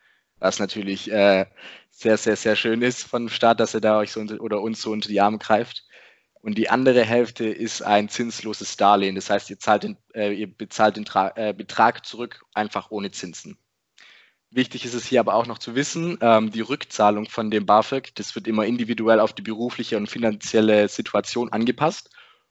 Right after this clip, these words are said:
Und ihr müsst nie wie zehntausend und zehn Euro, ähm, zurückzahlen. Das ist der Höchstbetrag, was ihr quasi zurückzahlen müsst. Jetzt, wenn ihr bafög haben wollt, wann ist dann eigentlich die beste Zeit, äh, der beste Zeitpunkt, um den Antrag zu stellen?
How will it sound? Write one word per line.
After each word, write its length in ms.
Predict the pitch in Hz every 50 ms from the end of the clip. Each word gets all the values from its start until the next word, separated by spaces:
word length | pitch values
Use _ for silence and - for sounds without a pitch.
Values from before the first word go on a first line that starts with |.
| _ _
Und 160 | - 135 147
ihr 100 | 135 120
müsst 280 | 117 120 117 - - -
nie 160 | 127 131 123
wie 260 | 120 117 113 110 95
zehntausend 800 | - - - 131 127 123 101 110 113 113 113 - 117 110 107 101
und 300 | - - 107 104 98 -
zehn 200 | - - 113 107
Euro, 460 | - 107 107 104 98 101 95 95 87
ähm, 240 | 87 98 95 95 95
zurückzahlen. 680 | - - 98 98 92 - - - 78 62 53 52 - - _ _ _ _ _ _ _ _ -
Das 140 | 107 95 101
ist 180 | 95 - -
der 360 | 107 101 101 104 98 - -
Höchstbetrag, 600 | - 120 117 113 - - - 104 - - 104 98 95
was 140 | 98 - -
ihr 60 | 98
quasi 240 | - 95 92 - 92
zurückzahlen 460 | - - - - - - - - - -
müsst. 220 | - - - - -
Jetzt, 380 | 101 101 104 - - - - 107
wenn 120 | 110 113 117
ihr 140 | 117 110
bafög 380 | 98 110 113 110 - 117 - -
haben 260 | 113 113 117 113 107
wollt, 260 | 95 98 87 92 92
wann 160 | 104 117 123 127
ist 160 | 127 - -
dann 120 | 117 107
eigentlich 160 | 107 107 -
die 80 | - 113
beste 320 | 98 117 110 - - 110
Zeit, 360 | - - 110 104 104 95 - - 117 -
äh, 140 | 110 107
der 120 | 98 101 98
beste 320 | 92 110 110 - - 104
Zeitpunkt, 460 | - - 110 104 104 - 113 107 -
um 80 | - 101
den 140 | 98 98 -
Antrag 380 | - 98 92 - - - -
zu 80 | - -
stellen? 320 | - - - 78 - -